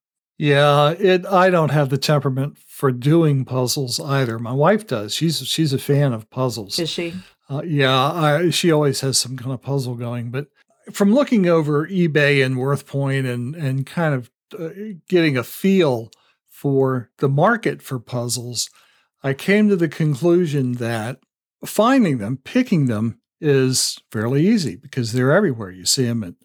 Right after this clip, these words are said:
Speaker 2: you know, in antique stores and malls and flea markets and garage sales and yard sales. They're just everywhere. So picking them is easy. And you don't pay a lot for 'em. You pay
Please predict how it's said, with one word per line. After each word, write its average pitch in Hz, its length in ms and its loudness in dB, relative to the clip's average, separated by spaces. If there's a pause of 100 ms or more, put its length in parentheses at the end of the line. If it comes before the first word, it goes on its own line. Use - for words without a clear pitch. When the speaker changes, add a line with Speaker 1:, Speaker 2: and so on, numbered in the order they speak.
(300)
Speaker 2:
you 123 100 -6
know, 107 120 -4
in 107 140 -6
antique 120 420 -2
stores 156 460 2
and 107 100 -4
malls 135 540 2
and 110 320 -8 (320)
flea 190 240 2
markets 156 760 2
and 110 600 -4 (300)
garage 151 420 2
sales 135 640 2
and 123 240 -2
yard 131 320 0
sales. 143 220 0
They're 208 100 2
just 180 260 -2
everywhere. 135 680 -2
So 143 180 -4
picking 185 440 0
them 131 140 0
is 143 300 -6 (140)
easy. 165 520 -2 (320)
And 170 280 4
you 165 100 4
don't 170 220 2
pay 151 140 2
a 135 60 4
lot 127 240 0
for 220 320 2
'em. 110 120 -6
You 120 80 -8
pay 131 460 2